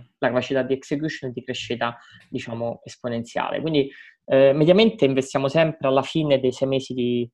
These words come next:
percorso, quindi tra le startup che noi seguiamo, quindi conosciamo bene i team, eh, che hanno lavorato con noi nei programmi di incubazione o preaccelerazione o accelerazione, ci rendiamo conto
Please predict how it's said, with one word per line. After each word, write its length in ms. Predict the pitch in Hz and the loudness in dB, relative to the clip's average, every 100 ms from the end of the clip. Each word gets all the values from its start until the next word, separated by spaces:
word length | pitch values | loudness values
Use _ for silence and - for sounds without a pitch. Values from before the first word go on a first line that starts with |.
| _ | _
percorso, 680 | 135 - 113 - 214 214 | -6 -2 -4 -2 -4 -2
quindi 180 | - 123 | -2 -2
tra 200 | 123 123 | 0 2
le 100 | 123 | 2
startup 480 | 123 - - 156 - | 0 -6 0 0 0
che 80 | 143 | -4
noi 100 | 139 | -2
seguiamo, 460 | - 135 143 107 | -2 2 2 2
quindi 180 | 107 123 | -2 -2
conosciamo 460 | 117 117 - 123 117 | -2 -4 -6 -4 -2
bene 240 | 117 120 | 0 0
i 80 | 120 | -2
team, 420 | - 131 117 113 110 - - - _ | 0 2 2 -4 -8 -14 -20 -20 _
eh, 760 | - 117 113 113 113 113 110 - | -2 0 0 0 -2 -2 -6 -6
che 140 | - | -2
hanno 180 | 139 135 | 0 2
lavorato 400 | 131 131 131 135 | 2 2 2 0
con 140 | 127 | -2
noi 120 | 131 131 | -2 -2
nei 160 | 131 | -2
programmi 460 | 135 127 131 131 123 | -2 -2 -2 -2 -2
di 320 | 123 123 127 | -2 -2 -4
incubazione 960 | 123 123 - 127 123 123 - 123 131 | -8 -12 -10 -6 -4 -6 -6 -4 -2
o 60 | 123 | -4
preaccelerazione 920 | - 131 - 131 131 127 - 131 139 | -8 -12 -6 -6 -6 -8 -6 -4 -2
o 40 | 131 | -2
accelerazione, 720 | - 139 135 131 - 123 113 | -4 -4 -4 -4 -4 -4 -2
ci 140 | - | -4
rendiamo 300 | 139 139 143 | 0 2 4
conto 560 | 139 143 123 - - | 6 6 4 2 2